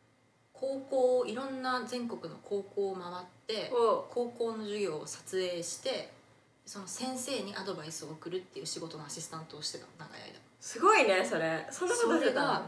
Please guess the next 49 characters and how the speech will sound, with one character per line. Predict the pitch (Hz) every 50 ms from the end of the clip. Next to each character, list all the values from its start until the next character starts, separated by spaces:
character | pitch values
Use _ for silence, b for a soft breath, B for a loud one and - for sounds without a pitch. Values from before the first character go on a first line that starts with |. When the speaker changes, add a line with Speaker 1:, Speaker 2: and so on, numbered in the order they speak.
| 165
Speaker 1:
め | 165 190 202
ち | - - -
ゃ | 254
め | 277 277
ち | 269 262
ゃ | 247
勉 | 247 233 233
強 | 233 226 214
に | 208
な | 208
っ | 208
て。 | - - - 151 160 - - -
Speaker 2:
う | 208
ん。 | 202
Speaker 1:
だ | 196 190 180 180 - - -
っ | -
て | -
高 | - - 311 311
校 | 302 294
卒 | 277 285 277 -
業 | 269 277
し | 277 277
て | -
か | -
ら、 | 165 - - -
高 | 233 233
校 | 233 - 240 233
の | 226 226
さ、 | - -
し | - -
か | - -
も | - -
他 | - 269
校 | - 214 170 - -
の、 | - - - - - _ _ _ _ _ _ _ _ _
い | -
ろ | 190 208
ん | 220 247
な | 262 262
タ | 254 254
イ |
プ | 226 180
の | 165
高 | 170 165 151
校 | - 156 156
が | 160 165
あ | 165
る | 156 - - - - _ _ _ _ _ _ _ -
の、 | 196 202 196 165 -